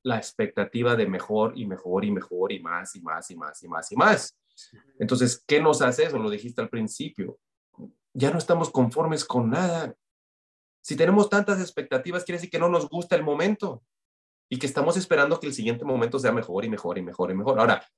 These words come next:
Speaker 1: ¿puede ser mejor? Claro, si tú haces algo al respecto, si estás abierto que sea mejor,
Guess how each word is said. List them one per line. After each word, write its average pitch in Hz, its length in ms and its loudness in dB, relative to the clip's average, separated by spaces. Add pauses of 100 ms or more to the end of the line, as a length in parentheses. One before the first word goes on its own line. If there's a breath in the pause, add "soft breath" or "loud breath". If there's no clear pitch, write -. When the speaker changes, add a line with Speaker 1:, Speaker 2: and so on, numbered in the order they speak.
(480)
Speaker 1:
¿puede 139 260 6
ser 151 180 2
mejor? 139 320 -2
Claro, 107 520 0
si 104 140 -18
tú 101 460 -12
haces 104 260 -4
algo 101 180 0
al 90 100 -6
respecto, - 640 0
si - 180 -10
estás 95 280 -6
abierto 104 560 0
que 95 100 -10
sea - 180 -6
mejor, - 480 -10